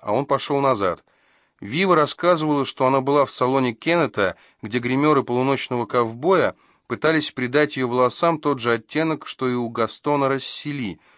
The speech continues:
с которым у нее была общая сцена. Столы Фреда и Пола на самом деле представляли собой невысокие металлические шкафчики для папок,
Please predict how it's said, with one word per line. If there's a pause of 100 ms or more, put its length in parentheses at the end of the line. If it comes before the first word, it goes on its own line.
(240)
с
которым
у
нее
была
общая
сцена. (920)
Столы
Фреда
и
Пола
на
самом
деле (400)
представляли
собой
невысокие
металлические
шкафчики
для
папок,